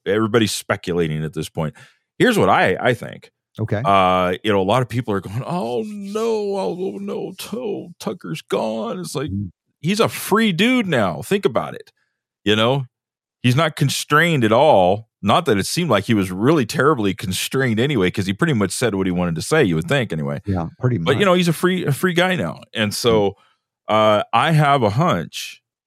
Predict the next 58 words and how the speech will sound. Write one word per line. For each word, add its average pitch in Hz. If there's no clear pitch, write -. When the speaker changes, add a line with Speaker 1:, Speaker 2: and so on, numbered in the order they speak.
Speaker 1:
that, 98
uh, 90
Tucker 147
may 123
end 135
up 113
going 113
independent 107
like -
some 92
people 80
have 80
done. 73
I -
mean, 117
Speaker 2:
Well, 151
Speaker 1:
could 117
you 113
Speaker 2:
doesn't 110
Speaker 1:
imagine? 180
I 208
mean, 208
Speaker 2:
hasn't 233
Speaker 1:
he's -
Speaker 2:
he 180
already? 208
Doesn't 180
he 214
already 190
have 170
some 175
independent, 170
uh, 151
presence 160
beyond 143
Fox? -
Speaker 1:
I 147
don't 165
know 165
if 151
he 151
does. 151
I 110
mean, 127
I 131
know 147
he 147
had 147
his 107
day 107
show, 113
but 90
it 87
was 95
still 113
a 95
Fox 101
show. 78